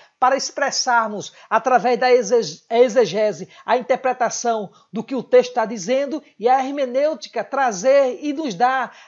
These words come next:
a possibilidade de darmos sentido para o momento presente aquilo que estamos extraindo do texto bíblico. E depois nós haveremos também de trabalhar os tópicos, assim também como o tema,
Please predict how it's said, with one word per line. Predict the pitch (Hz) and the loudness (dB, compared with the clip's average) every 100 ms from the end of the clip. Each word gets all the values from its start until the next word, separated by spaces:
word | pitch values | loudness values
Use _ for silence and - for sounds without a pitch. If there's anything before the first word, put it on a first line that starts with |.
| - | 2
a | 254 254 | 2 2
possibilidade | - 359 - 262 294 269 233 247 254 | 0 -2 -2 -6 -8 -2 2 2 2
de | 220 254 | -8 -6
darmos | 269 285 285 294 - | -2 -2 -4 -6 -6
sentido | 359 320 - - 359 381 311 285 - _ _ | -6 -10 -12 -2 0 0 0 -4 -4 _ _
para | 277 285 | 0 0
o | |
momento | 262 254 262 220 | -2 -6 -8 -6
presente | 262 226 156 214 254 - 233 _ | -4 -4 -4 -8 -8 -10 -14 _
aquilo | - 214 262 247 | -4 -2 -4 -8
que | 233 | -6
estamos | - 240 196 | -4 -4 -6
extraindo | 233 - 247 202 220 240 233 214 _ - | -10 -2 2 2 -2 -8 -8 -10 _ -14
do | 226 | -6
texto | - 220 - 180 | 0 0 0 -10
bíblico. | 170 165 160 160 139 _ _ _ _ _ _ - | -10 -10 -10 -10 -14 _ _ _ _ _ _ -4
E | |
depois | 196 302 349 339 294 | 2 2 4 2 2
nós | 311 277 | -2 -2
haveremos | 294 311 285 285 - | -2 -2 -4 -6 -6
também | 339 262 285 | -4 -4 -6
de | 269 | -4
trabalhar | - 285 262 254 262 247 _ - | -4 -2 0 0 0 -6 _ -12
os | 254 - | -8 -6
tópicos, | - 240 240 262 320 320 - _ _ _ _ _ _ _ _ _ | 2 4 4 -2 -12 -10 -12 _ _ _ _ _ _ _ _ _
assim | 220 214 254 269 | -2 -2 -4 -2
também | 262 214 240 | -2 0 -2
como | 233 240 247 | -4 -8 -8
o | |
tema, | - 277 269 277 294 | -6 -4 -2 -4 -8